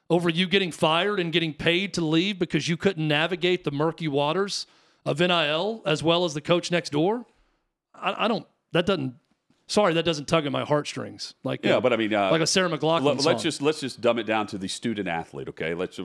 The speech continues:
Speaker 2: no one's getting paid here, Chad. Uh, you're, what's the worst that could happen if you are a terrible softball coach? But, yeah, I mean,
Speaker 1: Oh, I,
Speaker 2: they're gonna
Speaker 1: I
Speaker 2: be
Speaker 1: get,
Speaker 2: asked to
Speaker 1: I get
Speaker 2: leave.
Speaker 1: fired by my parents.
Speaker 2: Like, there's no pressure there.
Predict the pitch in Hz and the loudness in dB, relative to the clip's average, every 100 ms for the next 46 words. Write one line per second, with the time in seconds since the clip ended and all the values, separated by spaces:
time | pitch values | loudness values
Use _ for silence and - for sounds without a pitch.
0 | - 104 110 120 107 107 101 101 85 76 | -12 -2 0 0 -2 -4 -2 -4 -4 -8
1 | - 65 58 _ _ _ _ - 98 87 | -10 -10 -10 _ _ _ _ -4 0 0
2 | 76 - _ _ _ _ _ 113 139 123 | -4 -12 _ _ _ _ _ -4 -4 -4
3 | _ _ _ _ _ _ _ _ 143 _ | _ _ _ _ _ _ _ _ -20 _
4 | 131 147 127 131 120 113 113 107 101 95 | -2 0 -2 -2 -2 -2 0 -2 -6 -8
5 | 101 101 95 92 87 104 90 - 98 - | -6 -4 -2 -2 -2 -4 -4 -2 -4 -4
6 | - - 110 - - _ _ _ _ _ | -12 -12 -16 -18 -20 _ _ _ _ _
7 | _ _ - - 117 127 123 110 104 143 | _ _ -18 -2 -2 0 0 0 2 2
8 | 151 160 120 165 123 120 151 - 117 160 | 4 2 2 4 4 4 4 2 2 2
9 | 165 170 151 151 135 147 175 123 127 156 | 2 2 0 -2 -2 -2 0 0 2 -2
10 | - 101 87 87 82 110 | -2 -4 -2 -4 -4 -6